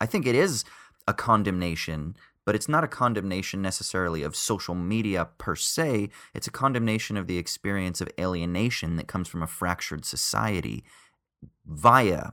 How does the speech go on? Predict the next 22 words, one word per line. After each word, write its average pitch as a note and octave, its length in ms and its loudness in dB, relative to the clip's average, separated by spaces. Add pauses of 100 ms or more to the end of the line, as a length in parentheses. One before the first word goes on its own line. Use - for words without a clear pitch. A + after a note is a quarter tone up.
(240)
the, F2+ 400 0
the F#2+ 120 0
medium E2+ 680 2
of E2+ 480 0 (320)
social E2 380 -2
media. C#2+ 460 -8 (280)
Um, F2 260 2
in G2 140 2
this G2 180 4
particular F2 560 -2
instance, E2 360 -4
that's - 200 -8
really F#2 220 0
heightened E2+ 480 -2
in D#2+ 100 -4
her E2 160 0
experience D#2+ 640 -6
as - 200 -6 (440)
a G2 100 0
young F#2+ 300 4
girl G2 320 6
that, F2+ 240 -2